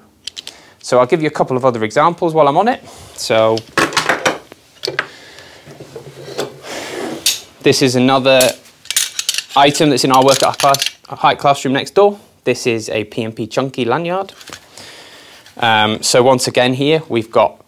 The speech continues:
the zip tie N F C tag attached to the lanyard there. Don't know if you can quite clock that on the label. Um, if I then take my scanner again, I open it up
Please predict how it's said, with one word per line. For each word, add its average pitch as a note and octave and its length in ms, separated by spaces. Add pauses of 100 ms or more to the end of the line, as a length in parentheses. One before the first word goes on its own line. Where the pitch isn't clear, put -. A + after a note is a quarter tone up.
(160)
the G#2+ 420
zip A#2+ 320
tie B2+ 360 (100)
N B2 140
F A#2 160
C D#3 260
tag F#3 400 (340)
attached - 300
to C3+ 60
the B2 80
lanyard D3+ 420
there. G3 200 (320)
Don't - 100
know - 60
if - 120
you - 60
can - 180
quite - 300
clock - 300
that - 200 (400)
on C#3+ 100
the C#3+ 60
label. F#3+ 420 (720)
Um, B2 520 (680)
if - 180
I C#3 220
then C3 340
take - 240
my C3 100
scanner C#3 360
again, F3+ 300 (560)
I - 120
open A#2 240
it - 120
up - 300